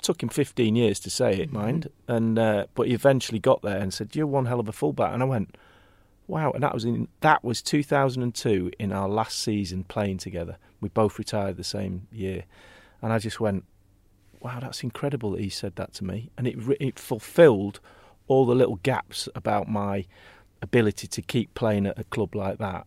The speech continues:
Speaker 1: And I was like, "Yeah." And I, the, I didn't feel like that all the time, but there was definitely moments during my career when I went, "Oh,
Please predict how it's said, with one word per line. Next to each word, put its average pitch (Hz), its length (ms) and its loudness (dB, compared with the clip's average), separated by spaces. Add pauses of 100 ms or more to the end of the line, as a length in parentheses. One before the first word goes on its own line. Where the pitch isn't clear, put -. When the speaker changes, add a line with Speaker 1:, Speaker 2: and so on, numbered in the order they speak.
Speaker 1:
And 107 120 -10
I - 20 -6
was 110 160 -6
like, 107 220 -6 (120)
"Yeah." 185 260 -2 (340)
And 202 80 6
I, 220 80 10 (120)
the, 196 200 -2 (440)
I - 40 -6
didn't 214 280 4
feel 175 220 6
like 151 200 6
that - 120 4
all 120 200 0
the 110 60 -2
time, 95 360 -2
but 110 220 -4
there 123 80 -2
was 110 140 -2 (160)
definitely 143 380 2
moments 123 520 2
during 110 340 4
my 104 200 -2
career 98 480 -4 (720)
when 113 180 4
I 107 80 2
went, 107 320 2 (180)
"Oh, - 260 -14